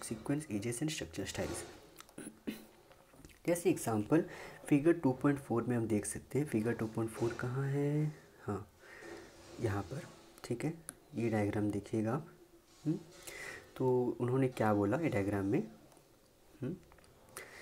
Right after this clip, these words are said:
कि how similar rocks from the Appalachian Mountains in North America match up with identical rocks from the British Isles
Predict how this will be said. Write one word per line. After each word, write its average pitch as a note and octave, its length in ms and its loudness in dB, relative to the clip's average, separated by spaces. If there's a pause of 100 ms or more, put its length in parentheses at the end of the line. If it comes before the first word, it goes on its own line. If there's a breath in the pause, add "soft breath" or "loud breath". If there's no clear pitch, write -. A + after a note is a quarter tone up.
(360 loud breath)
कि A#2 360 0 (2250 loud breath)
how F3 180 8
similar F3 420 8
rocks B2+ 240 4
from C3+ 180 -4
the - 100 -4 (100)
Appalachian B2 640 2
Mountains A2+ 400 2
in C#3 140 6
North A2+ 280 2
America D3 440 0 (120)
match A2 240 0
up - 240 -4
with D#3 180 0
identical A2+ 480 0
rocks B2 280 -2
from C#3 180 -2
the C#3 80 -2
British G#2 480 -2
Isles D3+ 200 2